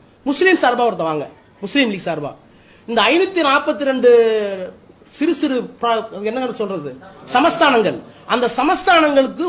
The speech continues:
ஒரு சங்க தலைவர் இருக்கார், அவருடைய பிரதிநிதி மூணு பேர் வாங்க, இந்த மூணு பேர்த்தையும் நாங்க கேட்டுட்டு கடைசியா முடிவு பண்றோங்கிறாங்க. அப்போ இந்திய தேசிய காங்கிரஸ் சார்பாக போனவர் அன்றைக்கு இருந்த பொதுச் செயலாளர் அபுல் கலாம் ஆசாத், அவர் ஒரு முஸ்லீம். முஸ்லீம் லீக் சார்பாக போனது முகமது அலி ஜன்னா,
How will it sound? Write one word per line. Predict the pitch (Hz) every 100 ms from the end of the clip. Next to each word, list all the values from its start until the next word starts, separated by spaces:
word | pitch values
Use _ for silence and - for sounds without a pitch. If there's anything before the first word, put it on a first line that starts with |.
| 302
ஒரு | 262
சங்க | 240 311 240
தலைவர் | 233 254 208
இருக்கார், | 170 127 - _ _ _ _ _ 175
அவருடைய | 302 392 359 302
பிரதிநிதி | 269 269 233
மூணு | 220
பேர் | 240 190
வாங்க, | 170 139 - _ -
இந்த | 226 285
மூணு | 339
பேர்த்தையும் | 339 339 285
நாங்க | 202
கேட்டுட்டு | 262 254 214
கடைசியா | 214 240 202
முடிவு | 220 196
பண்றோங்கிறாங்க. | 185 185 151 117 - _ _ _ _ _ _ - 185
அப்போ | 180 196 269 320 320 - 214
இந்திய | 285 339
தேசிய | 320 - 277
காங்கிரஸ் | 247 247 233
சார்பாக | 226 220 220 202
போனவர் | 208 208 277
அன்றைக்கு | 220 233 202
இருந்த | 247 262 262
பொதுச் | 226 -
செயலாளர் | 226 208 240 202
அபுல் | 226
கலாம் | 202 196 165
ஆசாத், | 160 160 - - _ -
அவர் | 233 233
ஒரு | 185
முஸ்லீம். | 190 160 - - _ _ _ _ -
முஸ்லீம் | 214 - 370 339
லீக் | 320 277
சார்பாக | 262 269 254 233
போனது | 233 240 240
முகமது | 247 240 214
அலி | 190 185
ஜன்னா, | 196 175